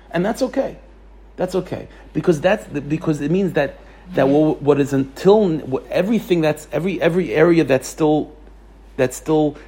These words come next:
not there is on a certain level there. And every layer that's considered to be there,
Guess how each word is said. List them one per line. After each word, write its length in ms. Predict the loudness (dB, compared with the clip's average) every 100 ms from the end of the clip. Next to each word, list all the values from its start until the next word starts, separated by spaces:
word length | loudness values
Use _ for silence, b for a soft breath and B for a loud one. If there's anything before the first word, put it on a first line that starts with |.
| B
not 400 | 4 4 2 2
there 380 | 2 4 0 -6 -20 -20 -20 -16 -2
is 120 | 0
on 120 | 2
a 40 | 2
certain 320 | 4 4 6
level 280 | 6 6 2
there. 420 | 0 2 2 -2 -14 -20 -20 B B
And 140 | 2
every 220 | 4 4 2
layer 360 | 4 4 4
that's 360 | 2 -2 -6 -18 -8
considered 420 | -6 -4 -4 -2
to 60 |
be 120 | 0 4
there, 480 | 6 6 6 0